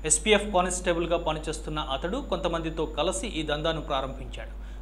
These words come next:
భక్తుల నుంచి నగదు తీసుకుని టికెట్లు లేకుండానే క్యూ లైన్లోకి తరలిస్తున్నాడు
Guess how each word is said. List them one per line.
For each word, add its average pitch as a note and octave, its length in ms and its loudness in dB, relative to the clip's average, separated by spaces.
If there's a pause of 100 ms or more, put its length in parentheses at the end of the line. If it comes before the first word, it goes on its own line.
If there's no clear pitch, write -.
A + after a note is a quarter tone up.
(100)
భక్తుల F3+ 300 4
నుంచి F#3 340 2
నగదు F3 360 2
తీసుకుని G3+ 600 -2
టికెట్లు G#3 380 2
లేకుండానే F3+ 720 4 (200)
క్యూ G#3 120 4
లైన్లోకి G#3 460 8
తరలిస్తున్నాడు D#3 720 0